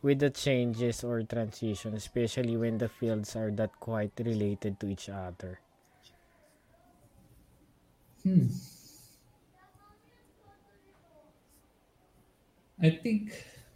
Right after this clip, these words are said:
Speaker 2: paano, saan ako sasagutin yan? <laughs>
Speaker 1: Mm.
Speaker 2: May mga kilala, may mga kilala din kasi ako na nag-transition ng, from I T to nag-culinary. So, I think we're just the same. Bale,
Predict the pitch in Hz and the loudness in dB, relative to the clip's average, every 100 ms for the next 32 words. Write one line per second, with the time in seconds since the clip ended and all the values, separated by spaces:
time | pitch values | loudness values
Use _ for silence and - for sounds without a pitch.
0 | - _ - - - 143 143 - 139 131 | -20 _ -20 -8 0 2 2 0 2 4
1 | 131 123 - 127 123 123 120 - 170 - | 4 2 0 0 2 4 4 4 2 2
2 | - - - - - - 131 120 - - | -14 -20 -20 -20 -20 -14 -2 4 4 4
3 | - _ _ _ _ _ _ _ _ _ | -6 _ _ _ _ _ _ _ _ _
4 | - 175 208 214 208 202 - - 127 185 | 6 8 10 8 8 6 4 2 6 8
5 | - 180 196 - 185 185 180 175 185 185 | 10 8 10 8 8 10 12 10 10 8
6 | 170 165 160 151 147 143 143 139 - - | 10 12 12 10 8 8 6 4 0 4
7 | 147 139 - 139 147 135 131 127 123 - | 6 8 8 6 8 6 8 6 6 2
8 | 135 127 127 - 135 127 131 127 135 123 | 4 4 4 4 6 6 6 4 6 6
9 | 120 120 - 127 123 120 113 113 - 135 | 6 2 2 4 6 6 6 4 2 2
10 | 120 117 - _ _ _ _ _ _ _ | 4 2 -4 _ _ _ _ _ _ _
11 | 175 - 214 202 160 151 156 160 147 165 | -4 2 2 8 8 8 6 6 6 8
12 | 147 160 139 131 147 151 156 | 8 8 6 8 10 10 8